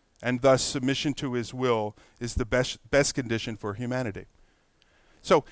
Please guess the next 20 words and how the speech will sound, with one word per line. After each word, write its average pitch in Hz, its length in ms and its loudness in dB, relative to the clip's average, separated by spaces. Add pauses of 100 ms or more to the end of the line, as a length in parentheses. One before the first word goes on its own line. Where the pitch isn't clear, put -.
if - 220 -2
you 175 60 -4
pull 254 240 -2
back 165 260 6
for - 80 -6
a 139 60 -2
minute, 101 260 -6
kinda 151 240 0
like, 127 260 0
like 123 160 -4
a 120 40 -6
bird, 143 340 -4
you 127 80 -8
come 143 180 -6
up 143 220 0
your 120 140 -8
ten 170 240 -2
thousand 147 480 0
feet 147 160 -4
high 139 380 0